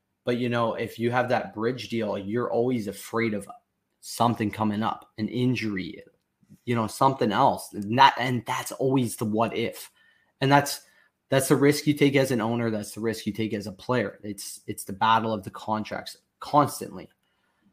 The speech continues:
So, you know, it's, uh, do I take this bridge deal, play it safe, still play at a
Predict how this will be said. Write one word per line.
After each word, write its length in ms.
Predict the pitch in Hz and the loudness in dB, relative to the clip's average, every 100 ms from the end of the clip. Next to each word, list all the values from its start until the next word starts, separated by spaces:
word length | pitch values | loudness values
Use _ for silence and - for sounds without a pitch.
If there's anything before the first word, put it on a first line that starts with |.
| _ | _
So, 720 | - 135 127 123 117 110 - _ _ _ _ _ _ _ _ _ _ - | 2 8 10 10 8 4 -4 _ _ _ _ _ _ _ _ _ _ 0
you 120 | 135 | 4
know, 220 | 123 131 | 6 4
it's, 400 | - 113 - - | 2 -2 -2 -2
uh, 360 | 113 110 107 101 _ _ _ _ | 0 0 -4 -8 _ _ _ _
do 100 | 110 | -6
I 60 | 107 | -4
take 200 | 120 107 | -4 -4
this 120 | 101 | -4
bridge 320 | 117 104 - | -4 -4 -4
deal, 400 | 113 113 107 - _ _ _ | -2 -2 -2 -6 _ _ _
play 200 | - 160 | 0 4
it 120 | 156 - | 4 2
safe, 320 | 135 135 123 | 2 2 2
still 260 | - 127 | -2 -2
play 320 | 117 - 127 123 | -2 -2 -2 0
at 80 | |
a 200 | 107 104 | -2 -6